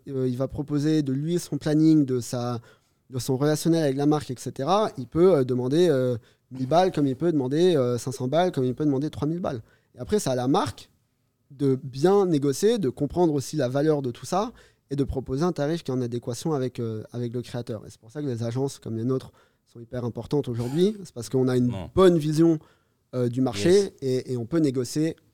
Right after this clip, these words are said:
Speaker 1: pour les marques les meilleurs tarifs pour les créateurs.
Speaker 2: Ok.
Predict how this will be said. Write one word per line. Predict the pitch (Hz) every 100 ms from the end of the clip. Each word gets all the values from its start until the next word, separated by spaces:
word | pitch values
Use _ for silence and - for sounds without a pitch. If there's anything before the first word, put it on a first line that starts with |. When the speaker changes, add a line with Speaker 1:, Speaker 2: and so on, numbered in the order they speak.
| _ _
Speaker 1:
pour | 175
les | 143
marques | 135 143 - _ _
les | 131
meilleurs | 143 127
tarifs | - 117 147 - _ _ _
pour | - 147
les | 131
créateurs. | - 104 - _ _ _ _ _ _ _ _ _
Speaker 2:
Ok. | 90 82